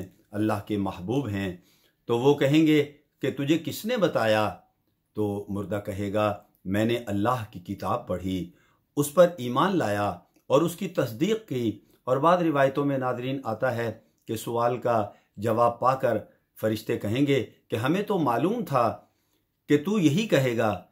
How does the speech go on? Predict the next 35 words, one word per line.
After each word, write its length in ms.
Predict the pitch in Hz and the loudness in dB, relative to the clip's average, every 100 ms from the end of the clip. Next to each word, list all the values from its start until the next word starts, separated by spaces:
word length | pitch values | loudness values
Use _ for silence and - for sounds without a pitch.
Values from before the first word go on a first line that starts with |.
| _ - | _ -8
उस 200 | 135 - | -8 -2
वक्त 240 | 123 101 - | -4 -4 -6
आसमान 480 | 107 107 104 101 107 | -6 -4 -2 0 0
से 220 | 104 101 95 - _ _ - | -2 -4 -4 -8 _ _ -2
एक 520 | 120 127 - 107 98 92 | 2 2 2 -2 -2 -2
मुनादी 500 | 101 107 104 95 107 | 0 2 2 2 0
निदा 320 | 98 95 113 156 | 0 0 0 0
करेगा, 580 | 113 101 92 92 87 _ - | 0 -4 -4 -6 -8 _ -6
यानी 160 | 104 127 117 | -4 -2 -4
एक 180 | 120 - 107 | -4 -4 0
आवाज़ 400 | 107 120 190 147 | 2 4 2 0
बुलंद 340 | 117 110 110 | -2 0 0
होगी 380 | 95 104 95 98 87 - _ - | -2 -4 -4 -6 -6 -16 _ -4
कि 60 | 117 | 0
मेरे 280 | 147 175 | 2 2
बंदे 320 | 139 123 123 120 | 0 0 -2 -2
ने 140 | 107 | -2
सच 260 | 98 143 143 | -2 -4 -4
कहा, 520 | 113 98 101 92 - _ _ - | -4 -2 0 -2 -6 _ _ -12
इसके 260 | 110 - 110 | -10 -4 -4
लिए 220 | 98 98 | -2 -4
जन्नत 400 | 92 101 107 120 - | -2 0 0 -2 -4
का 80 | |
बिछौना 500 | 92 90 - 95 98 92 | -4 -4 -6 -2 -2 -2
बिछाओ 600 | 87 - 95 104 98 - _ - | -6 -4 2 2 2 -8 _ -10
और 140 | 98 | -8
जन्नत 400 | 87 117 131 135 - | -4 -2 -2 -2 0
का 60 | 101 | -2
लिबास 480 | 98 101 147 175 - | 0 0 0 0 -2
पहनाओ 460 | 107 98 92 95 92 87 _ _ _ _ - | -4 -4 -2 -2 -2 -4 _ _ _ _ 4
और 200 | 170 190 | 4 4
उसके 240 | 170 175 | 0 0
लिए 220 | 160 156 117 | 2 2 2
जन्नत 360 | 131 139 151 | 0 0 0
की 180 | - 131 | -4 -6